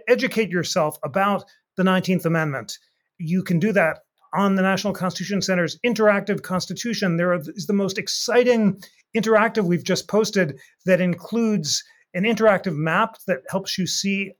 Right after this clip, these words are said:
how women's suffrage at the state level paved the way for the nineteenth Amendment, and also the debates, these really exciting audio clips of the range of arguments that were advanced in the long fight for women's suffrage, and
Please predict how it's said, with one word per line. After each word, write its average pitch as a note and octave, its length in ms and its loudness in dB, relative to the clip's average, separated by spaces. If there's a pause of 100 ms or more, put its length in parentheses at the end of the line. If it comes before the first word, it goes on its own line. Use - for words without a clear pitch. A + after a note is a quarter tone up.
(100)
how G3+ 260 0
women's F3+ 400 0
suffrage F3+ 460 -2
at - 120 -14
the C3 80 -14
state G3+ 380 -4
level G3 360 0
paved F#3 300 -4
the F#3 60 -2
way F3+ 180 2
for F#3 140 -6
the F3+ 80 -4
nineteenth F3+ 360 -4
Amendment, F3 440 -2 (460)
and F3 120 2
also F#3+ 560 2 (200)
the F#3+ 100 0
debates, F#3 600 0
these D3+ 200 -4
really F#3+ 540 -2
exciting E3+ 560 -2 (140)
audio D#3 500 0 (320)
clips - 380 0
of D#3 120 -6
the E3 80 -2
range E3+ 300 2
of D3 100 -2
arguments D3 500 -4
that B2+ 140 -14
were B2 140 -10
advanced B2+ 460 -8
in D3 40 -10
the B2+ 60 -10
long B2+ 280 -8
fight C3 220 -8
for B2+ 120 -18
women's A#2+ 340 -12
suffrage, A2+ 500 -12 (440)
and A#2 320 -10